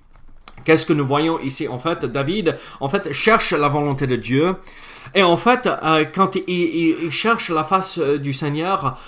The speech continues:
nous voyons que David comprend que c'est maintenant de prendre le trône de, de, de Saül. Maintenant, c'est le, euh, le moment de prendre le trône d'Israël et suivre dans les pas de Saül.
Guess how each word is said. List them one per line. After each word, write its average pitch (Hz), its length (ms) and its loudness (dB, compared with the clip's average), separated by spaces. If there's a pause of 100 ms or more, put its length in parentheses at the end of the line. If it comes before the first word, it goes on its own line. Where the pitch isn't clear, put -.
(120)
nous 156 60 0
voyons 190 340 2
que 208 140 -2
David 151 520 -2
comprend 185 560 0
que 139 380 -6
c'est 143 220 -4
maintenant 196 720 0 (100)
de 135 40 -4
prendre 147 360 -2
le 123 120 -2
trône 110 360 -8
de, 123 160 -10
de, 110 120 -12 (240)
de 120 80 -8
Saül. 110 400 -2 (220)
Maintenant, 220 420 2
c'est 175 180 0
le, - 220 4
euh, 143 300 -2
le 151 140 0
moment 160 320 0
de 139 100 -2
prendre 160 380 -2
le 131 180 -4
trône 165 540 -2
d'Israël 131 680 -2 (540)
et 160 80 2
suivre 240 800 2
dans 175 280 2
les 151 140 0
pas 170 500 0
de 131 80 -10
Saül. 120 540 0